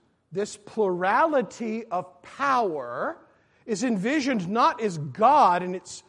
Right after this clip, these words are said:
sum totalness pointing to the one true Almighty God,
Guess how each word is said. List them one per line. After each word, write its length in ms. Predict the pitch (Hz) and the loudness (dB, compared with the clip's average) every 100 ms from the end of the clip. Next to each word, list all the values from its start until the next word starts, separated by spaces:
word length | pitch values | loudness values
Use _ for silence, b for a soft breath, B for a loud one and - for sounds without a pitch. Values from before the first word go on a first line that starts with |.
| _ | _
sum 640 | - - - 247 247 233 | -18 -12 -2 0 2 0
totalness 640 | - - 233 254 226 185 - | -6 0 2 2 -2 -8 -12
pointing 480 | - 233 226 220 190 | -12 -10 -10 -10 -14
to 100 | 170 | -12
the 80 | 160 | -14
one 260 | 160 170 170 | -10 -10 -10
true 320 | - 180 147 | -12 -10 -6
Almighty 440 | 143 147 147 139 | -6 -6 -10 -12
God, 420 | 127 156 190 - | -12 -12 -12 -16